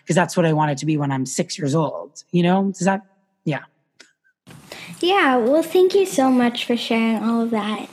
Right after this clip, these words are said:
Speaker 2: with me and the future listeners.
Speaker 1: Oh my God, Lucy, you're the best. I'm so excited. I can't wait to keep listening to your podcast,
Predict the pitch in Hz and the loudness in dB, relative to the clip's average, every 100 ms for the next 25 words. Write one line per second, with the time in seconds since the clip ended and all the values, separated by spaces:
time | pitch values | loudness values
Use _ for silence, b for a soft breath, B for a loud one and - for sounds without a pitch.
0 | - 294 233 254 262 262 - 262 262 262 | -8 -4 -2 2 2 2 0 0 0 0
1 | 277 277 294 277 262 277 277 240 - - | -2 0 0 2 0 0 0 0 0 -4
2 | - - - - 214 247 262 220 165 190 | -8 -12 -20 -2 4 6 6 4 4 4
3 | 226 - 196 180 277 339 214 165 165 139 | 4 4 4 6 4 4 4 4 2 0
4 | - 185 196 175 233 - 226 196 175 202 | -4 0 0 4 2 2 2 2 2 2
5 | 220 233 196 208 190 196 - 170 175 180 | 4 2 2 0 2 2 2 0 2 0
6 | 180 190 196 196 202 202 196 - | 4 2 2 2 2 2 -2 -8